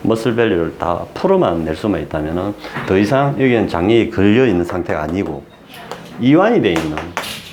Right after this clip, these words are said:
주름진 상태가 되기 때문에 추가적인 손상이 발생하지 않고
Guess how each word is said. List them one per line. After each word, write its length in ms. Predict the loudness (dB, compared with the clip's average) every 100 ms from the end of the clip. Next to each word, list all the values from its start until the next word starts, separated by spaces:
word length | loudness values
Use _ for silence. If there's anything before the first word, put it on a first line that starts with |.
| -20 -20 -18 -16 -4
주름진 500 | 4 6 6 4 0
상태가 420 | -2 -2 -2 -2
되기 240 | -4 -6
때문에 420 | -6 -6 -6 -8 -10 -20 -20 -20 -20 -20 -20 -20 -20 -20 -20 -14
추가적인 460 | -4 0 2 2 -2
손상이 320 | -2 -4 -4
발생하지 520 | -6 -6 -6 -8 -8
않고 400 | -12 -16 -18 -18